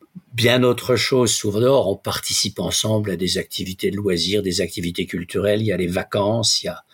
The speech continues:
puis on fait les choix. Et je crois que c-, ce qui est sûrement le plus important, c'est, euh, la dimension émotionnelle qui traverse ces échanges, la façon de passer un moment avec, voilà, de montrer qu'on est porté par un intérêt, par une sensibilité sur un domaine,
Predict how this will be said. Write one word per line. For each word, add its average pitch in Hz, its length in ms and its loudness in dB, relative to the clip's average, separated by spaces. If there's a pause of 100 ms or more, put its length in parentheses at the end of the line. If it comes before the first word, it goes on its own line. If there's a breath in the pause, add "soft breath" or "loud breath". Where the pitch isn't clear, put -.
(200 loud breath)
puis - 100 2
on 123 40 2
fait 151 140 0
les 131 120 2
choix. 104 360 -2 (200)
Et 120 40 -4
je - 100 -4
crois 143 200 0
que 101 260 -2 (380 loud breath)
c-, - 320 0
ce - 160 0
qui - 100 2
est - 20 6
sûrement 160 400 4
le 147 100 2
plus 123 280 0
important, 131 560 2
c'est, 127 420 2
euh, 90 240 0 (480 loud breath)
la 131 100 2
dimension 135 440 4
émotionnelle 127 640 4
qui - 100 -18
traverse 107 360 -2
ces 95 240 -2
échanges, - 480 -4 (340 loud breath)
la 120 100 2
façon 127 380 4
de 120 100 2 (140)
passer 135 420 4
un 117 120 2
moment 110 520 4
avec, 113 600 -2 (200)
voilà, 92 240 -4 (380 loud breath)
de 117 80 4
montrer 127 500 4
qu'on 120 200 2
est 110 100 4
porté - 500 0
par 104 220 -2
un 107 160 4
intérêt, 107 560 2
par 107 240 -4
une 107 80 0
sensibilité 113 840 0
sur 113 260 0
un 104 80 0
domaine, 113 600 2